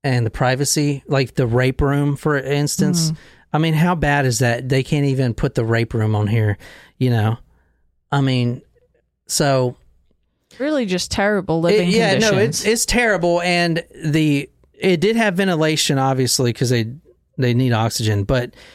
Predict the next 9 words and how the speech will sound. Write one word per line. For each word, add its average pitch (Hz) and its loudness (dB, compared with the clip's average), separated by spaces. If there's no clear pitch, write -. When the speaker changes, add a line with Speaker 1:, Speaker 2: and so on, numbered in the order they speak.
Speaker 1:
the 143 0
ventilation 175 0
was 135 0
so 170 0
subpar 143 0
that 135 0
when 135 0
detectives 156 0
were 123 0